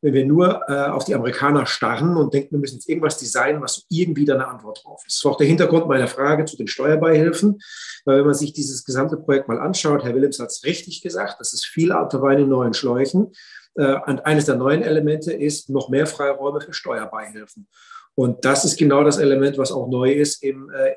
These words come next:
im, im I R A. Und das springt halt deutlich zu kurz. Dann wird die Ambition einer neuen Industriepolitik mit grünem Anstrich, dann wird man dem Ganzen, ähm, nicht gerecht. Also dazu gehört nämlich auch eine Wettbewerbsdimension.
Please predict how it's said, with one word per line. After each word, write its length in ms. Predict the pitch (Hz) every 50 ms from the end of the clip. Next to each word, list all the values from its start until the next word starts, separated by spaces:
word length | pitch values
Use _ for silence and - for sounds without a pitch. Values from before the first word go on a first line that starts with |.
| - -
im, 220 | 139 135 135 139
im 160 | - 139 135 -
I 120 | 139 135 135
R 140 | 135 135 131
A. 220 | - 151 139 143 -
Und 120 | 107 101
das 140 | - 117 -
springt 420 | - - - - 147 147 147 -
halt 240 | - 151 147 147 147
deutlich 400 | - 131 135 131 - 147 147 -
zu 140 | - - -
kurz. 400 | - - 180 - - - - -
Dann 180 | - 127 120 113
wird 160 | 135 135 -
die 120 | 143 -
Ambition 560 | 131 123 117 120 - - - 131 135 151 147
einer 200 | 147 135 131 127
neuen 300 | 123 123 123 127 135 143
Industriepolitik 960 | 147 135 123 120 - - - - 131 131 - 151 147 147 151 185 180 180 - _ _ - - - - - - _ -
mit 120 | 143 147
grünem 320 | - - 139 147 139 131 -
Anstrich, 500 | - 117 120 117 - - - 156 147 156
dann 180 | 156 139 123
wird 160 | 135 131 -
man 100 | - 131
dem 160 | 131 139 139 135
Ganzen, 560 | 135 123 120 135 135 - - 151 143 147 143 -
ähm, 200 | 139 131 127 127
nicht 240 | 131 147 147 - -
gerecht. 480 | - - - - - - - - _ _ _ _ - - -
Also 160 | - 131 113 110
dazu 260 | 135 131 - - 123
gehört 280 | 120 123 131 139 139
nämlich 200 | - 143 135 -
auch 140 | - 131 123
eine 140 | 123 120 113
Wettbewerbsdimension. 960 | 135 143 - - 120 127 - - - - - 117 110 104 - 117 107 110 113